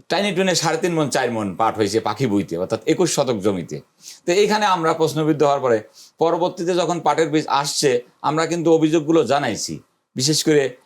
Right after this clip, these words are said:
আহ, পাট গবেষণায় যারা আছে, তাদের পাট অফিসার আমাদের এখানে আসে যিনি, যে, "আমাদের এই বীজগুলো আরো ডেভেলপ করে দিয়েন, সুন্দর বীজ দিয়েন।"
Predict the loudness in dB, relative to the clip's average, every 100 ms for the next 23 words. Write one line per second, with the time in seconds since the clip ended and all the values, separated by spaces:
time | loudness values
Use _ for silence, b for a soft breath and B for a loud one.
0 | b b 0 0 0 0 -2 0 -2 -2
1 | -2 0 2 2 2 0 -2 0 0 0
2 | -2 -2 -2 -2 -4 -6 -2 0 0 0
3 | 0 -2 -2 -4 -4 -6 b b b -2
4 | 0 -2 0 0 0 -2 -4 -2 2 2
5 | 2 0 2 0 0 -2 0 -2 -4 -4
6 | 0 0 0 -4 -4 -6 -6